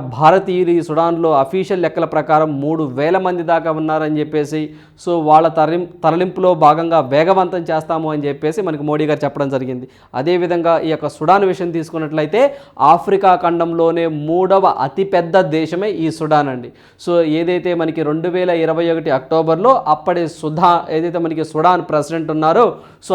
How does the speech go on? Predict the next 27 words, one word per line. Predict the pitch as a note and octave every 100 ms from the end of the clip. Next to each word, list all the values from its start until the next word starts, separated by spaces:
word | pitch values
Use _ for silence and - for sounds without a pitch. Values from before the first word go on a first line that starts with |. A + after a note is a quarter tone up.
| E3
అతని | F#3 F#3
పేరే | F#3 F3+ E3+ E3
మనము | E3 F#3+ F3 D#3+ - - E3
ఒమర్ | F#3+ G3 - E3
అల్ | F3+ D#3+ D#3
బషీర్ | D3+ F#3+ F3
అని | E3 D#3
చెప్పేసి | D3+ D#3+ D#3
అంటామండి, | C#3 C#3 B2 - D3+
ఒమర్ | F3 F#3 - D#3
అల్ | E3+ C#3+ B2+
బషీర్. | D#3 D#3 D#3+ - - _ - -
So, | F#3 D#3+ C3
ఇతనిని | D#3 G#3+ G#3+ F#3+ E3 E3 -
సైన్యము | D#3+ E3+ F#3 F#3 F#3+ G3 G3 D#3+
and | D#3 E3+ E3 D#3+ D#3+
పారామిలిటరీ | D3+ F3 F#3 F3+ E3 D#3+ E3 F3 E3+
ఫోర్స్ | D#3 D#3 D3+
అండి, | C3+ A#2 - _ - D#3
ఈ | D3+
రెండు | D#3+ F3+
అక్కడ | F3 D#3
పనిచేస్తూ | C#3+ D#3+ F3 E3+
ఉంటాయి. | E3 G#3 A3 D#3
వీళ్ళు | E3+ E3 D#3+ D#3+
కలిసి, | F3+ A#3+ A#3+ F#3+ E3 - -
so, | -